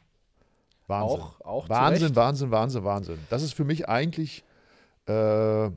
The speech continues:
Speaker 1: natürlich, es gibt ja gerade viele Mannschaften der Stunde, wir haben sie schon genannt, Union, S C Freiburg, Hertha.
Speaker 2: Dortmund.
Speaker 1: <laughs> Aber es gibt noch eine Mannschaft der Minute, sag ich mal. Das ist der erste F C Köln, finde ich.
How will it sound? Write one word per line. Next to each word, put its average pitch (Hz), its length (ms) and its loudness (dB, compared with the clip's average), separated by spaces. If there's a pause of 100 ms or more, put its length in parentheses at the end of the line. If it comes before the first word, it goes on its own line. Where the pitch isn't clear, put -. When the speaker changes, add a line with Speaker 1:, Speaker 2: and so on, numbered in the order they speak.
(120)
Speaker 1:
natürlich, 127 300 -2
es 98 100 -10
gibt - 140 -8
ja 107 80 0
gerade 98 260 0
viele 135 680 -2
Mannschaften 120 580 -4
der - 80 -2
Stunde, 131 640 -2 (240)
wir - 80 -10
haben 90 100 -4
sie 80 100 -12
schon 90 160 -10
genannt, 95 560 -8
Union, 98 680 -4
S - 180 -10
C - 80 -12
Freiburg, 95 640 -4 (1500)
Hertha. 95 480 0 (420)
Speaker 2:
Dortmund. 143 520 -2 (220)
Speaker 1:
<laughs> - 420 -16
Aber 113 120 4
es 123 100 -2
gibt - 120 -8
noch 143 100 -2
eine 135 100 -2
Mannschaft 123 360 -4
der 110 200 2
Minute, 123 420 0
sag 85 180 -8
ich - 100 -18
mal. 85 220 -12
Das 110 160 -10
ist 131 160 -12
der 117 120 -6
erste 110 200 -12
F - 80 -14
C 107 120 -14
Köln, 82 300 -10
finde - 200 -14
ich. - 140 -20